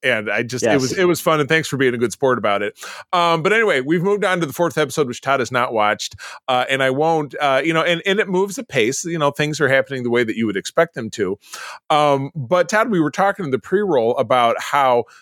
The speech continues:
Speaker 1: this, the, the boys-averse, you know, the, uh, the, the vaudiverse, as it were, uh, really, uh, emphasizes gross outs when it comes to the male anatomy. We've had the guy who exploded while inside another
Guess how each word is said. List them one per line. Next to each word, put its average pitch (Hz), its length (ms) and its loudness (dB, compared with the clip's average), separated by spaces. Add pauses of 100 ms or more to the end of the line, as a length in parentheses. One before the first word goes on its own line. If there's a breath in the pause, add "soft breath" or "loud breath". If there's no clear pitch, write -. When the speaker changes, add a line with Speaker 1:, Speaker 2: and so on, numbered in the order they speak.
(140 soft breath)
Speaker 1:
this, 131 480 -2
the, 135 260 2
the 123 200 0
boys-averse, 113 960 0
you 131 80 -4
know, 107 220 -2
the, 104 260 2
uh, 95 300 2
the, 110 280 -2
the 120 140 -2
vaudiverse, 120 640 0
as 110 180 0
it - 100 -6
were, 104 260 -2 (320 loud breath)
uh, 131 340 4
really, 143 800 2
uh, 101 280 0
emphasizes 120 920 -2 (340 soft breath)
gross 139 380 0
outs 151 260 0
when 131 120 -4
it 117 80 -6
comes 131 220 -6
to - 80 -10
the 110 100 -10
male 113 280 0
anatomy. 123 580 0 (220 loud breath)
We've 123 220 0
had 127 380 2 (140)
the 135 60 -8
guy 127 160 2
who 135 140 0
exploded 139 520 0
while 123 200 2
inside 120 280 0
another 113 360 -4